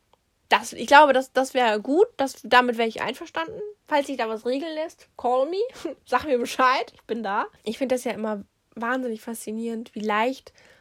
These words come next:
sowas zur Normalität wird. So Maske, Social Distancing, Desinfektion, Lockdown, das ist irgendwie alles normal. Das ist jetzt unsere Normalität. So im ersten Lockdown war man noch so,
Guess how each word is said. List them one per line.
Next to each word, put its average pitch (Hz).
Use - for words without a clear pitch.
sowas 220
zur 214
Normalität 208
wird. 180
So -
Maske, 202
Social 226
Distancing, 220
Desinfektion, 220
Lockdown, 214
das 214
ist -
irgendwie 240
alles 240
normal. 214
Das -
ist -
jetzt -
unsere 240
Normalität. 214
So 208
im 214
ersten 254
Lockdown 240
war 208
man 208
noch 202
so, 190